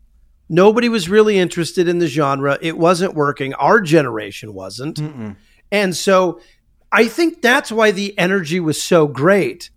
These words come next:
Speaker 1: because we had never seen a massive, a massive star get gutted in a first scene.
Speaker 2: Yeah.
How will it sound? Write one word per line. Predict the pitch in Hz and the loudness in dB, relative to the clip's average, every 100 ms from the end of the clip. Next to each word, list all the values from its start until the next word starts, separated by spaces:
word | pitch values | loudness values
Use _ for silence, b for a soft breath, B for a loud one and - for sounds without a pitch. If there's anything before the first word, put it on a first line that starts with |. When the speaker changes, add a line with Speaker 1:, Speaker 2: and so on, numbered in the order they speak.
| _ _ _ - | _ _ _ -2
Speaker 1:
because | 220 214 220 180 214 _ _ _ - | 0 4 2 0 -8 _ _ _ -2
we | 302 | 0
had | 285 | 2
never | 254 180 160 | 0 0 -4
seen | - 170 156 160 165 - _ | -6 -6 -6 -6 -10 -20 _
a | 170 | -6
massive, | 160 143 139 151 147 156 - 165 147 - | -4 -6 -4 0 0 0 -4 -4 -4 -8
a | 156 151 | -6 -6
massive | 143 143 147 - 165 131 | -2 -2 -2 -4 -8 -8
star | - 151 139 147 160 | -4 -2 0 -2 -4
get | 135 - 123 | -8 -14 -10
gutted | 143 143 147 | -6 -6 -6
in | 147 | -8
a | |
first | 131 - 143 - - | -10 -8 -8 -8 -10
scene. | 143 131 156 | -10 -6 -2
Speaker 2:
Yeah. | 254 254 | 2 2